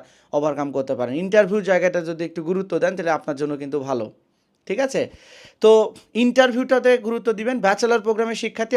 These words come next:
আপনাদের কিন্তু ইন্টারভিউ দিতে হবে, এক্সামও দিতে হবে। So ইন্টারভিউ এবং এন্ট্রান্স এক্সাম দুটোই যে দিতে হবে। ইন্টারভিউ as usual একটা শিক্ষার্থীকে পাঁচ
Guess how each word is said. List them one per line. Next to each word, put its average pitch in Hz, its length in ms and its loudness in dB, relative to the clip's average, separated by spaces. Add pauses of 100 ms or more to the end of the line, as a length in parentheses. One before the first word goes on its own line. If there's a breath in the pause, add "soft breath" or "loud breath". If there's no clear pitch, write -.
আপনাদের 202 340 -4
কিন্তু 220 140 -4 (120)
ইন্টারভিউ 208 380 0
দিতে 202 200 -4
হবে, 214 220 2 (100)
এক্সামও 190 380 -2
দিতে 139 200 -2
হবে। 117 180 -4 (600 soft breath)
So 190 60 -2 (140)
ইন্টারভিউ 226 380 0
এবং 262 80 0 (100)
এন্ট্রান্স 208 360 -2
এক্সাম 214 220 -4
দুটোই 196 240 0
যে 208 100 -2
দিতে 190 260 -6
হবে। 190 180 -2 (440 loud breath)
ইন্টারভিউ 214 340 0 (120)
as 185 160 -2
usual 202 240 0
একটা 202 200 -8
শিক্ষার্থীকে 214 460 -6 (100)
পাঁচ 190 140 0